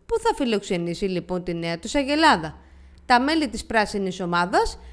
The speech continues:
κάνουν τις καθημερινές τους δουλειές. Ο Λεωνίδας λοιπόν υποδέχεται τους παίκτες για τη δεύτερη δοκιμασία ασυλίας. Οι παίκτες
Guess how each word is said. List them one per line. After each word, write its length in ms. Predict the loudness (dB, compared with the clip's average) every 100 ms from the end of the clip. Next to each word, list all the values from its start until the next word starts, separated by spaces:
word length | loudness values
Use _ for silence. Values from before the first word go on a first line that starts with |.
| -16 4
κάνουν 340 | 4 4 -2
τις 140 | -4
καθημερινές 760 | -2 -2 0 -4 -4 -2 -2 -2
τους 120 | -6
δουλειές. 460 | -2 2 2 0 -4 -20 _ _ _ -4
Ο 120 | 0
Λεωνίδας 540 | 2 2 0 -2 -4 -2
λοιπόν 340 | -2 0 0
υποδέχεται 680 | 0 -2 0 2 2 -2 -4
τους 200 | -8 -8
παίκτες 560 | -2 -2 0 0 0 -4 -20 -6
για 180 | -2 0
τη 100 | 0
δεύτερη 420 | -2 0 0 2
δοκιμασία 680 | -2 -4 -6 -6 -4 -2 -2
ασυλίας. 640 | -2 -2 0 0 -4 -12 -18 -20 -20 _
Οι 120 | -8
παίκτες 640 | -2 2 2 2 2 2